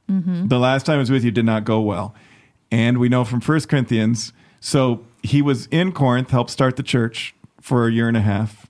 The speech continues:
Speaker 2: Then he went to other places, including Ephesus, wrote First Corinthians from Ephesus. And then in between First Corinthians and Second Corinthians, he had this painful visit.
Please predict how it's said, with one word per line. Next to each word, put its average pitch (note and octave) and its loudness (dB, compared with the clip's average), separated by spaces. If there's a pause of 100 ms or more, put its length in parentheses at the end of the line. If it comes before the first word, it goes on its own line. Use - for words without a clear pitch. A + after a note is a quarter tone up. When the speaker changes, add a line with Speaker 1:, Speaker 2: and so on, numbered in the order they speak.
Speaker 2:
Then A#2 2
he B2 2
went B2 0
to - 0
other B2+ 0
places, A#2 -2
including A#2+ 0
Ephesus, A#2 -2
wrote B2 0
First C#3+ -2
Corinthians B2+ -2
from B2+ -2
Ephesus. A#2 -4 (600)
And B2+ 2
then C#3 2
in D3+ 0
between D3 0
First C#3+ 0
Corinthians C#3 0
and A2+ 0
Second D3 0
Corinthians, A#2 0
he A2 0
had A2 0
this G#2 -4
painful - -2
visit. - -6